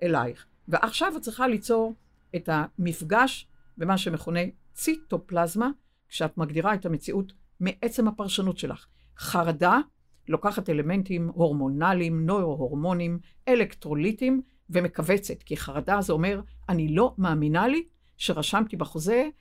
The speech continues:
תוכן שיכול להיטיב איתי." כלומר, הלחץ, סוגי התבוסה, סוגי האין אונות הפנימית, משתמשת בהגבלה שהולכת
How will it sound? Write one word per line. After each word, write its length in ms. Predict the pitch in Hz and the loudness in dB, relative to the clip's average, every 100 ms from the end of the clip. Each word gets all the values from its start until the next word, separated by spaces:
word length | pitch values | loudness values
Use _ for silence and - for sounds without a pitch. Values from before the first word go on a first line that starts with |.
| _ _ - | _ _ -2
תוכן 300 | 190 214 220 | 0 2 0
שיכול 340 | 160 147 165 | -2 -2 0
להיטיב 360 | 175 - 160 143 | 0 -2 -4 -6
איתי." 280 | - 127 - | -8 -10 -8
כלומר, 200 | 165 156 147 | -2 -2 0
הלחץ, 680 | 139 143 196 196 95 - - - - | 0 2 2 0 -12 -16 -20 -20 -18
סוגי 340 | - - 170 196 | -8 -4 0 0
התבוסה, 600 | 180 175 147 - - 160 143 | -2 -6 -10 -6 0 0 0
סוגי 400 | - 151 156 165 | -6 -2 2 2
האין 480 | 151 143 - 190 226 - | 2 -2 0 2 2 2
אונות 540 | 175 175 185 294 - _ _ - | 2 4 4 4 0 _ _ -8
הפנימית, 640 | 160 185 160 190 285 - _ _ _ - | -4 0 4 4 2 -4 _ _ _ -8
משתמשת 680 | 180 165 - 165 202 - - | -4 -2 0 0 0 0 -4
בהגבלה 840 | 160 165 160 160 160 147 151 202 294 - - - | -2 0 0 -2 0 2 4 4 2 -4 -20 -10
שהולכת 440 | - 165 170 208 | -2 0 0 -2